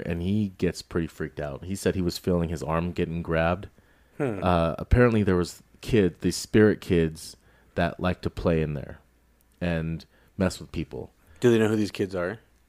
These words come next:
Speaker 1: I think they do, and I can't remember who, who they
Speaker 2: Okay.
Speaker 1: are. But, uh, so this guy ends up going in there and locking himself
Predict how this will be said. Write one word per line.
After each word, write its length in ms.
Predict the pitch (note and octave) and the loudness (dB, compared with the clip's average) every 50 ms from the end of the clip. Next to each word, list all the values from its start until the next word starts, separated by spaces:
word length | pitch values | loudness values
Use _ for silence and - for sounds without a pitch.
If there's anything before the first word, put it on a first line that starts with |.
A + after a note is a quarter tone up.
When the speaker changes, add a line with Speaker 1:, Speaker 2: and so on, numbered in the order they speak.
| _ - | _ -4
Speaker 1:
I 320 | G2+ G2+ G2 F#2+ F#2+ F#2+ F#2 | -2 0 2 2 0 -2 -2
think 260 | - - A#2+ C#3 C3+ | -2 -2 -2 0 4
they 140 | D3 C#3 C3 | 4 4 4
do, 320 | A#2 A#2 A2+ A2+ A#2 A2+ | 6 6 6 6 6 4
and 100 | G#2+ G2+ | 4 2
I 80 | F2+ F2 | 0 -2
can't 240 | - - F#2+ C2+ | -2 -4 -4 -4
remember 340 | B1 E2 E2+ E2 D#2 C#2+ C#2+ | -2 -2 -4 -4 -4 -6 -6
who, 260 | D2 D#2 D2+ D2 C2 | -6 -6 -6 -4 -6
who 160 | A1 - D#2 D2 | -6 -6 -6 -4
they 80 | C#2+ C#2 | -4 -4
Speaker 2:
Okay. 60 | C2+ C2 | -4 -6
Speaker 1:
are. 100 | - C2+ - - _ _ _ _ _ _ _ _ _ - | -8 -12 -14 -20 _ _ _ _ _ _ _ _ _ 0
But, 260 | G2 F#2+ F2 - - _ | 2 2 2 0 -6 _
uh, 420 | - F#2 F#2 F2 E2+ E2+ E2 E2 E2 - - - - - _ _ _ _ _ _ _ | -2 0 0 2 2 0 -2 -2 -6 -8 -14 -20 -20 -20 _ _ _ _ _ _ _
so 220 | - - - G#2 F#2 | -14 -4 0 0 0
this 220 | F2 F#2+ E2 - - - _ _ - | 0 -2 -4 -6 -10 -16 _ _ -2
guy 240 | A2 G2+ G2 G2 G2 | 2 2 4 4 4
ends 200 | F#2+ F#2 F2 E2+ | 4 2 2 0
up 100 | E2+ - | -4 -2
going 300 | E2+ G2 F2+ F2 F2 F2 | 0 2 2 2 2 0
in 160 | F2 F2 E2+ | -2 -2 -2
there 360 | E2+ E2 E2 E2 E2 E2 E2+ - | -2 -2 -2 -2 -2 -4 -4 -6
and 340 | - E2 D#2+ D#2 D2+ D#2 D#2 | -8 -8 -6 -6 -8 -8 -4
locking 280 | E2 E2 E2 - - D#2+ | -2 -2 -2 -4 -6 -10
himself 420 | D#2+ - - E2 D#2+ D#2 - - | -12 -8 -6 -6 -6 -6 -8 -14